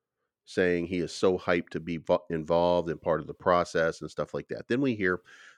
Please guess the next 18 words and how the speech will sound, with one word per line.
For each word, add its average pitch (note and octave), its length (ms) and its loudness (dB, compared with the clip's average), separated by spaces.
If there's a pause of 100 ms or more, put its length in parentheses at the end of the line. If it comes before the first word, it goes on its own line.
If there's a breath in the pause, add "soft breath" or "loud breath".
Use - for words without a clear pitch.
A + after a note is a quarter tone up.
that D#2 360 -2 (320 loud breath)
not G#2+ 160 4
only G2 360 4
are E2+ 120 -2
we E2 100 -2
gonna E2+ 180 0
have E2+ 160 -2
this E2 160 -6
event F2 400 0
hosted E2+ 340 -2
by A#2+ 140 0
Max A#2 260 0
Sean, D#2 300 -4 (1700 soft breath)
we're F2+ 180 0
gonna F#2 200 2
have D#2+ 480 -6
Keanu A2+ 380 0
Reeves E2+ 580 -4